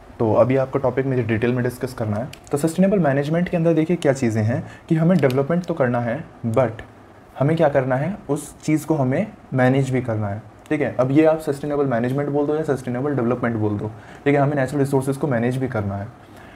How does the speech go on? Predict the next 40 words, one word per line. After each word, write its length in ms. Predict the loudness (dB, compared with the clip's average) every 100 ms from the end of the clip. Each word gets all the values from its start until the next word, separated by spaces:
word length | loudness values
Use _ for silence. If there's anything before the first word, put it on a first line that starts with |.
| -2 0
और 100 | 2
उसी 200 | 2 0
के 80 |
साथ 140 | 2 0
साथ 140 | 0
हमें 220 | 0 -2 -2 -2
development 440 | 0 0 -2 -4
भी 80 | -2
करना 260 | -2 -4
है 180 | -4 -6 -12 -20 -20 -4
sustain 480 | -2 0 2 4 4
करते 280 | 0 0
हुए। 140 | -2 -2
sustain 340 | -4 -4 -4
का 100 | -4
मतलब 200 | -2 -2
होता 200 | -2 -2
है 100 | -2
कि 100 | -2
उस 120 | -2
चीज़ 140 | -2 0
को 100 | 0
रखते 300 | -2 -2 -4
हुए, 240 | -2 -2 -6 -14 -18 -16 -2
और 100 | 0
sustain 340 | 0 0 0 2
क्या 100 | 2
करना 180 | 2 2
है, 60 |
natural 280 | 2 2 0
resources 380 | 0 -2 -4 -8
का। 140 | -10 -16 -18 -20 -20 0 2
अब 220 | 2 0 -10 -6 -2
यहाँ 120 | 0
पर 140 | 0
एक, 300 | 0 0 0
अ, 460 | 2 2 0 0 0
बात 260 | 4 4 4
आती 240 | 0 0
है 220 | 0 0